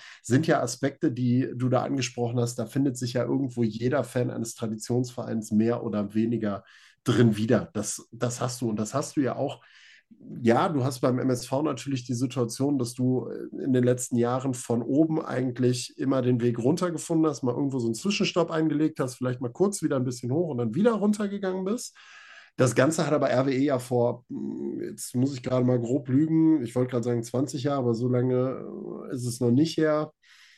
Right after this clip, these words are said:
fünfzehn Jahre ungefähr. Sch-, Stichwort N-R-W-Liga, Insolvenz und so weiter auch gehabt, mit langem, langem Aufenthalt in der Regionalliga West,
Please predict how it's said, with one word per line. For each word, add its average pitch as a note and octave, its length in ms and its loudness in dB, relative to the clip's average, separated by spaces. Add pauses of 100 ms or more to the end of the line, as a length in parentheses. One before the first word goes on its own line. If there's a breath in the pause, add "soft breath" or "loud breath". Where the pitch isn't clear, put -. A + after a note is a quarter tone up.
(180 soft breath)
fünfzehn E3+ 480 4
Jahre A#2+ 280 4
ungefähr. G#2+ 560 -4 (200)
Sch-, C#3 240 -4
Stichwort C3+ 560 2
N-R-W-Liga, C3+ 840 2
Insolvenz B2 680 0
und B2 140 -4
so A#2 120 -6
weiter A#2 340 -2
auch D3 200 -4
gehabt, C3 320 -2
mit A2+ 160 0
langem, D3+ 500 2
langem C#3 320 0
Aufenthalt C3 640 -4
in C3 60 -4
der B2 100 4
Regionalliga A#2 680 0
West, A#2+ 320 0